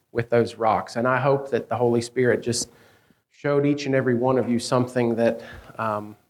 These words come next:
maybe you've just been holding on to, that you, it, it's weighing you down,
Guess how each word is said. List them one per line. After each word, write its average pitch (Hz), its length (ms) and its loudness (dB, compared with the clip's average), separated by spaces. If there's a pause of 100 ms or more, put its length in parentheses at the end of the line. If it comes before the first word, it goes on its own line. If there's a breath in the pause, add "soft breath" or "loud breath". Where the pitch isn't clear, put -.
(120)
maybe 123 240 2
you've 123 220 2
just 131 240 -2
been 127 120 2
holding 120 340 0
on 120 240 2
to, 113 180 -2
that 101 200 -4
you, 123 200 0 (120)
it, 127 200 0
it's 127 320 0
weighing 139 360 2
you 151 60 0
down, 107 380 -2